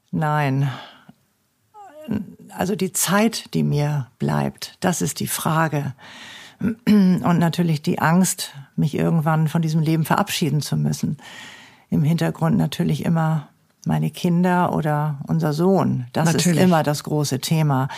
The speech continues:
Speaker 1: was mir
Speaker 2: Also die
Speaker 1: tatsächlich
Speaker 2: Fürsorge
Speaker 1: Ja.
Speaker 2: für ihn auch.
Speaker 1: Ja,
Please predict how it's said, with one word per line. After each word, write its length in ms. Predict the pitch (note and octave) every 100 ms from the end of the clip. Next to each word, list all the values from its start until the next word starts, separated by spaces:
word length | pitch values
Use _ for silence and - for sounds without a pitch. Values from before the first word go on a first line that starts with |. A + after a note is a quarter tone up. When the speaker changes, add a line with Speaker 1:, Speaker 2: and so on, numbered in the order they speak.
| - - - - -
Speaker 1:
was 200 | D#3 D3
mir 80 | D#3
Speaker 2:
Also 20 | -
die 0 |
Speaker 1:
tatsächlich 400 | D3+ D#3 D#3 D#3+
Speaker 2:
Fürsorge 920 | D#3 F#3+ G3 D#3+ C3+ A#2+ B2 - B2+ B2+
Speaker 1:
Ja. 240 | F#3 F3+
Speaker 2:
für 140 | D#3 F3
ihn 300 | D3+ C3 A#2+
auch. 320 | A#2+ C3 -
Speaker 1:
Ja, 420 | E3 D#3 C#3+ C#3+